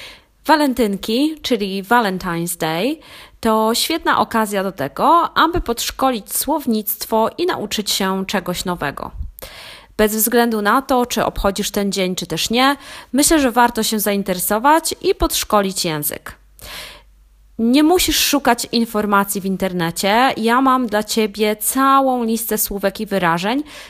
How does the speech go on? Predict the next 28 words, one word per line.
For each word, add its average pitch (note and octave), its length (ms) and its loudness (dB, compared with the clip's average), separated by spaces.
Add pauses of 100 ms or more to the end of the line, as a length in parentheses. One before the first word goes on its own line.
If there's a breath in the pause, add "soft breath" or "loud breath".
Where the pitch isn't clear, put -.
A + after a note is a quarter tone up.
związanych C#4 680 2
z A3+ 100 -2
miłością G3 600 0
i F3+ 120 -4
związkami. E3+ 840 -4 (680 loud breath)
Jak C4 180 4
widzisz, C4+ 380 0
jest B3 260 2
ich A3 180 -4
sporo. G#3 840 4 (280 loud breath)
Nie D4 120 6
musisz E4 280 4
zapamiętywać G3+ 720 0
wszystkiego. G3+ 840 2 (280 loud breath)
Wypisz F4+ 260 2
sobie C#4+ 260 0
tylko C4 300 2
te F#4+ 240 2
rzeczy, C#4+ 260 2
które A#3+ 320 0
cię A#3 140 0
zainteresowały G#3+ 880 2
czy A3 120 -8
zaskoczyły. F#3+ 800 0 (560 loud breath)
I C#4 260 4
także C#4+ 340 2
namawiam C4 500 4
cię G#3 340 2